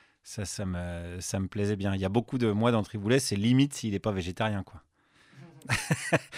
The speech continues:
Bon, je me suis dit, fin du Moyen-Âge, début Renaissance, le végétarisme, bon. Émeric Caron n'était pas né, par exemple. Donc, non. <laughs> Euh, je voulais écrire sur les rapports entre, euh, l'humour et le pouvoir, le rire et le pouvoir,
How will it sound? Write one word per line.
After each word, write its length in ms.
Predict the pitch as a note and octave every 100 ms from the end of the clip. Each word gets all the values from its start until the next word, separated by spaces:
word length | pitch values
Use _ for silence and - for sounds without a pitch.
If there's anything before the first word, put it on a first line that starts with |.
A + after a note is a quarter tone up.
| -
Bon, 100 | -
je 80 | C3+
me 80 | C#3
suis 160 | C3 C3+
dit, 240 | D3+ C#3+
fin 220 | - C#3+
du 80 | C#3+
Moyen-Âge, 400 | C#3 C#3 C#3+ C#3+
début 220 | B2+ B2+
Renaissance, 680 | B2+ B2+ B2+ - C#3+ D3 - _ - - _ -
le 60 |
végétarisme, 800 | A2 A2+ B2 C3 B2 C3+ - A2+
bon. 180 | G2+ G2 F#2+ -
Émeric 260 | A#2 B2+
Caron 240 | - B2 C3+
n'était 240 | B2+ A2
pas 120 | G#2+
né, 120 | A2+ G#2
par 140 | F#2+
exemple. 240 | F#2 F#2 _ _ -
Donc, 300 | A2 G2 -
non. 260 | G#2+ A#2+ -
<laughs> 60 | - - - - - - _ - D3 _ - - - - _ _ - - -
Euh, 200 | B2+ A#2+
je 100 | G#2
voulais 380 | C#3 D3 C#3+ D3
écrire 300 | C#3+ - F#3
sur 160 | - A3
les 80 | C#3
rapports 360 | A2+ C#3+ D#3
entre, 220 | D3 -
euh, 380 | B2 A2+ G#2+ G#2+
l'humour 480 | G#2+ A#2 C3 C#3+ B2+
et 280 | A2 G#2 G#2
le 100 | G2
pouvoir, 400 | G#2 G2+ C#3+ D#3
le 120 | G#2+
rire 220 | G#2+ C3
et 40 | A#2+
le 60 |
pouvoir, 540 | - G#2 G#2 A#2+ B2